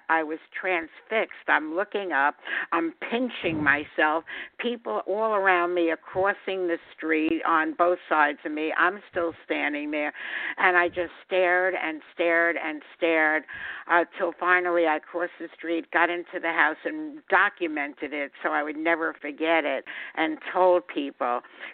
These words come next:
So my question to you, do you believe in angels here on earth and in the heavens besides in the form of your wife?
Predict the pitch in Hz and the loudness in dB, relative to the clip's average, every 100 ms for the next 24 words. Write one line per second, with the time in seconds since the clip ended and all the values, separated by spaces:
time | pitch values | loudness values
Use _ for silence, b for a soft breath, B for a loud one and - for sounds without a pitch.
0 | - 202 185 175 170 - 202 - - 175 | -2 2 4 4 2 -2 -4 -4 -6 -6
1 | - 185 185 185 165 151 165 175 165 185 | -4 -4 2 2 2 0 0 0 2 4
2 | 185 185 180 180 - 180 180 190 180 185 | 6 4 2 0 0 2 2 0 0 0
3 | 185 170 - 185 175 165 165 160 165 - | 0 -4 -4 0 2 2 0 0 0 0
4 | 170 175 180 - B B - 170 170 165 | 2 2 0 -8 B B 2 2 2 -4
5 | 165 165 175 165 170 - - 170 - 196 | -4 0 0 0 -4 -6 -6 -6 -4 2
6 | 190 185 170 - 160 156 - 160 165 160 | 4 4 2 -6 -6 -8 -10 -6 -4 -4
7 | 147 143 143 139 147 131 | -6 -8 -10 -4 -2 -2